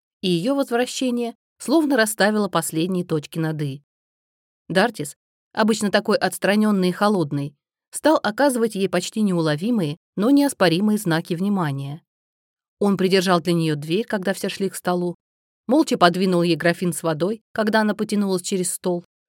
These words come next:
Во время вечерних посиделок в гостиной его кресло неизменно оказывалось рядом с ее диванчиком. И хотя они почти не разговаривали, между ними висела плотная, смущенная тишина.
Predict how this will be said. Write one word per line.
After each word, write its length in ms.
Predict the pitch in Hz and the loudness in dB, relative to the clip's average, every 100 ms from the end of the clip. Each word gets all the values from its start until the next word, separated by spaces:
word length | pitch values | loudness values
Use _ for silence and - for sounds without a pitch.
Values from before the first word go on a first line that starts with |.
| _ _ _ _ _ - | _ _ _ _ _ -2
Во 80 | 180 | 2
время 240 | 190 185 | 2 2
вечерних 460 | 180 180 185 180 - | 0 0 0 -2 -2
посиделок 580 | 175 180 165 226 196 165 | -4 -4 -2 -2 -2 -2
в 60 | |
гостиной 640 | 151 175 - 262 247 226 - _ | -2 -4 -2 0 0 -2 -8 _
его 280 | 185 196 349 | -4 0 2
кресло 320 | - 294 285 | 2 0 2
неизменно 580 | 247 226 202 214 262 240 | 0 0 2 2 2 2
оказывалось 580 | 220 220 214 202 202 185 | 0 -2 -2 -4 -6 -2
рядом 260 | 180 185 185 | 0 0 -2
с 80 | 196 | -2
ее 180 | 180 | 0
диванчиком. 760 | 180 180 156 147 147 143 135 160 _ _ _ _ _ _ _ _ | 0 0 -2 -2 -8 -12 -12 -14 _ _ _ _ _ _ _ _
И 100 | - | -2
хотя 280 | 190 196 196 | 2 4 4
они 160 | 190 185 | 2 2
почти 320 | 202 - 196 | -2 0 0
не 120 | 165 | 2
разговаривали, 800 | 156 156 156 240 226 160 143 147 _ _ - | 0 0 2 2 0 -4 -8 -10 _ _ -2
между 280 | 190 175 185 | 0 4 6
ними 280 | 285 285 | 6 6
висела 400 | 233 214 233 214 | 4 0 0 -2
плотная, 560 | 160 165 233 233 147 143 | -2 0 -2 -2 -6 -6
смущенная 600 | - 170 151 165 175 185 180 | -6 -4 -2 -2 -2 -2 -4
тишина. 600 | 202 - 202 156 147 | -6 -4 -4 -4 -8